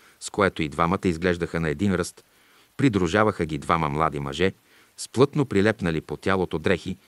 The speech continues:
с руски ушанки и високи ботуши. Бяха напълно изолирани от дългата ивица на брега. Трима други мъже седяха в кола на около половин миля на един паркинг, отдавна забравен от летовниците.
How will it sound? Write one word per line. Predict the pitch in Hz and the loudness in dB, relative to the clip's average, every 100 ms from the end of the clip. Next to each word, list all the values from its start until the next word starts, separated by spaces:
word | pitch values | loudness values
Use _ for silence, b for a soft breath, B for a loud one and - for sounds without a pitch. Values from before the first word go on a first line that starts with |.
| b | b
с | - | -8
руски | 135 127 - | -6 -4 -4
ушанки | 82 - 82 - 120 b b b - | -4 -2 -2 -4 -6 b b b -4
и | 120 | -2
високи | 101 - 117 92 | 0 0 0 -2
ботуши. | 76 - 104 - - _ b b b - | -2 0 -2 -2 -10 _ b b b -4
Бяха | 101 90 82 | 0 0 0
напълно | 78 - 104 127 | -4 0 0 2
изолирани | 139 110 110 117 98 95 - | 2 4 4 6 4 2 -2
от | 85 76 | -4 0
дългата | 95 95 - 113 - | 0 0 0 -2 0
ивица | 107 82 80 | -2 0 -4
на | 71 | -4
брега. | 69 80 76 - | -4 -4 -6 2
Трима | 110 101 87 | 4 6 4
други | 110 110 | 4 4
мъже | 90 78 98 | 2 2 0
седяха | - 82 90 - | 0 0 -2 -2
в | 85 | -6
кола | - 87 | -2 0
на | 85 | 2
около | 78 - 78 | 0 -2 -4
половин | - 73 78 104 | -2 -2 0 2
миля | 92 92 78 | 4 2 2
на | 71 | 0
един | 71 80 | -2 -2
паркинг, | - 80 - 98 - b b b b | -2 -4 -2 -4 -4 b b b b
отдавна | 82 78 101 120 113 | -8 0 0 2 0
забравен | 92 90 87 87 | 0 2 2 0
от | 80 92 | -2 -4
летовниците. | 82 92 71 71 - - | 0 -2 -2 -8 -12 -16